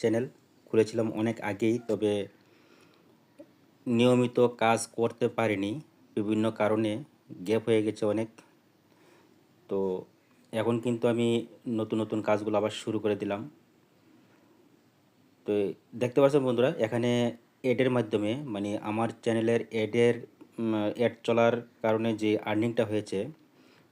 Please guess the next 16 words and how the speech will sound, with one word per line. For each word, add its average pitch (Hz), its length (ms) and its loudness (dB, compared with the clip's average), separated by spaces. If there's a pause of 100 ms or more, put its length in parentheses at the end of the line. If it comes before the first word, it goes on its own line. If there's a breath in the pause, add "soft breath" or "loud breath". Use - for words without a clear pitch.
সেটাই 117 320 2
কিন্তু 120 240 -4 (120)
আজকে 107 220 -4
তুলে 107 280 -2
ধ-, 110 420 0
ধরছি 98 320 -6 (240)
যে 98 380 -4
আমরা 107 180 -4
কিন্তু 120 520 -2
মনিটাইজেশন 117 760 0
করিনি, 110 240 4 (100)
তারপরে 110 260 0
কিন্তু 135 260 0
জানতে 117 220 -2
পারছি 123 440 -2
এবং 113 160 0